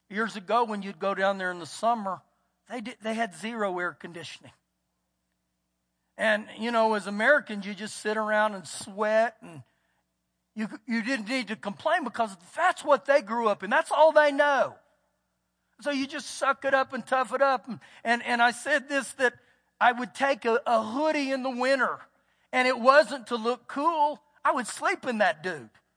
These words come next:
I'd pull the hood up, man, I'd get in there, it'd be so cold.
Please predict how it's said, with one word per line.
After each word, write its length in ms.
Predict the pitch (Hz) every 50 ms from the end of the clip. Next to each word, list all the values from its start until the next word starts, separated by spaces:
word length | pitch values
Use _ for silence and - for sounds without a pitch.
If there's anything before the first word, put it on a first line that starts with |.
| _ _ _ _ _ _ -
I'd 220 | 262 285 - -
pull 280 | - 262 302 302 294 269
the 100 | 233 247
hood 180 | 269 294 311 302
up, 180 | 302 302 302
man, 200 | 269 269 285 285
I'd 160 | 285 285 294
get 120 | 294 302 277
in 120 | 302 311
there, 140 | 311 294 269
it'd 100 | 254 262
be 100 | 294 269
so 340 | 226 - - - - 285 226 -
cold. 460 | - 294 269 277 269 262 254 233 202